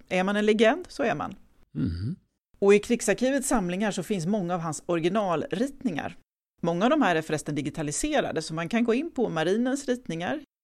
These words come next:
Speaker 1: i digitala forskarsalen och titta på dem.
Speaker 2: Bra.
Speaker 1: Och där finns allt från små jollar till de största linjeskeppen.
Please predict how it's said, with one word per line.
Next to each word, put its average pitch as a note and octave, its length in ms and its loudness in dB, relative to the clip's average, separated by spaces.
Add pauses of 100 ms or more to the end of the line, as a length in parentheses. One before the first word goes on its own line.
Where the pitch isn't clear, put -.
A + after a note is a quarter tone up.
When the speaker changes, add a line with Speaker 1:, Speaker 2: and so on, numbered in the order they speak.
(120)
Speaker 1:
i A3 140 -4
digitala E3+ 500 -2
forskarsalen D#3 640 -6
och G4 140 -10
titta E4 260 -4
på D#3 160 -4
dem. - 140 -8 (400)
Speaker 2:
Bra. - 400 2 (600)
Speaker 1:
Och G#3 140 4
där B3 160 6
finns B3+ 280 2
allt C4 360 2
från G3+ 100 -4
små D#4 360 2
jollar C#4 400 2
till F3 120 -8
de E3+ 80 -6
största - 360 -2
linjeskeppen. - 680 -2